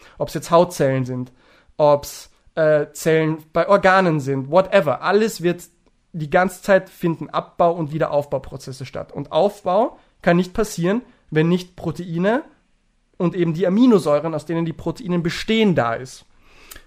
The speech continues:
Und bei uns im Sport ist es natürlich umso wichtiger. Dadurch, dass wir so viel Bewegung betreiben, findet ein unglaublicher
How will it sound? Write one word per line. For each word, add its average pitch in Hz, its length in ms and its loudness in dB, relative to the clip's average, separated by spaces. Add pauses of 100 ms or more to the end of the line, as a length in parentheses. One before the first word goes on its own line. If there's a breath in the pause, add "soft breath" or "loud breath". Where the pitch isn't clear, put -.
(120)
Und 165 380 4
bei 170 80 4
uns 190 180 4
im 202 80 2
Sport 170 340 -2
ist 180 100 -10
es 190 140 -6
natürlich 175 520 0
umso 180 520 2
wichtiger. 139 500 -4 (360 soft breath)
Dadurch, 170 280 0
dass 175 180 2
wir 170 80 0
so 160 100 -2
viel 175 220 -4
Bewegung 165 440 2
betreiben, 160 560 0 (600 loud breath)
findet 180 360 2
ein 165 200 -2
unglaublicher 185 500 2